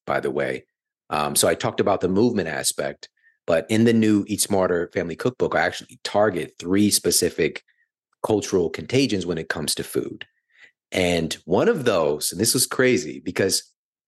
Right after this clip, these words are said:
any of these, there's so many different diet frameworks out there. And I'm grateful to say, you know, I know the top people who are, like, the face of all of them. These are my friends,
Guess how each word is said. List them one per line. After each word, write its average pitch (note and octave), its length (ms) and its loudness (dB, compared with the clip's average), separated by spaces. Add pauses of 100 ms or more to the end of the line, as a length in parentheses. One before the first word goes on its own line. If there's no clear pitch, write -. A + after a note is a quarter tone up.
(1120)
any E3+ 220 4
of C#3+ 120 2
these, C3 440 2 (340)
there's B2 200 4
so G3 120 4
many F3 180 6
different A#2+ 300 0
diet G2 280 -2
frameworks G2+ 480 -2
out G#2 200 -2
there. A2 360 2 (480)
And F#2 560 0 (720)
I'm A2+ 160 0
grateful C#3 340 4
to C3 80 6
say, A2+ 580 4
you A2 100 -2
know, F#2+ 140 0
I G2+ 80 -2
know C3 160 2
the C3+ 100 0
top - 340 -6
people F#2+ 500 2 (280)
who A2 100 4
are, G2+ 40 2
like, F#2+ 180 -2
the F#2 60 -6
face - 360 0
of E2 120 -2
all - 180 0
of - 120 -10
them. G2+ 120 -12 (120)
These E2+ 200 0
are F2 60 0
my E2+ 140 0
friends, D#2+ 680 -2